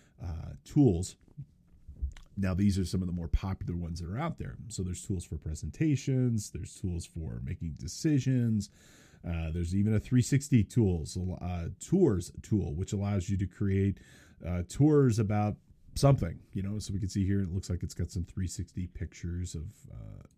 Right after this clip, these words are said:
that you can explore of Paris and other parts of the world. Oh, here's a cool one, ArcGIS, uh, from Esri. Uh, I'm a analytics nut, and,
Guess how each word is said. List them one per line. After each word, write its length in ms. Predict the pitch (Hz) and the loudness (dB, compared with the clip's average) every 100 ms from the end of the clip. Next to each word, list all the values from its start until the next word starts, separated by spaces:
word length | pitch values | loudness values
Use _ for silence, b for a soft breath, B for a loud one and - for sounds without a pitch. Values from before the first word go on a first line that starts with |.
| - | -12
that 120 | 85 | -6
you 120 | 92 | -4
can 120 | 92 85 | -2 -4
explore 460 | - - 85 87 | -6 -8 -4 -4
of 120 | 87 | -4
Paris 520 | - 87 85 85 85 69 | -6 -4 -2 -4 -6 -10
and 240 | 71 82 B B B B | -12 -14 B B B B
other 140 | 92 87 | -4 -2
parts 260 | 87 80 | 0 -2
of 60 | 90 | -2
the 80 | 87 | -2
world. 320 | 131 151 67 - _ - - | -2 -4 -6 -12 _ -20 -8
Oh, 100 | 160 | 0
here's 180 | 123 175 | 2 2
a 40 | 285 | 2
cool 160 | 98 | 0
one, 160 | 90 - | 0 0
ArcGIS, 920 | 123 127 - 139 117 143 139 - - - | 2 2 4 2 2 0 -4 -10 -12 -8
uh, 200 | 90 90 | -6 -4
from 180 | - 92 | -4 -6
Esri. 460 | 101 127 98 65 - - | -4 -4 -4 -6 -10 -12
Uh, 220 | 76 78 80 | -10 -6 -4
I'm 120 | 101 | -4
a 140 | 95 - b b b b | -4 -10 b b b b
analytics 560 | 113 101 110 110 - 101 | 0 4 4 4 2 0
nut, 300 | 98 123 - | 0 0 -2
and, 240 | 95 90 | -2 -2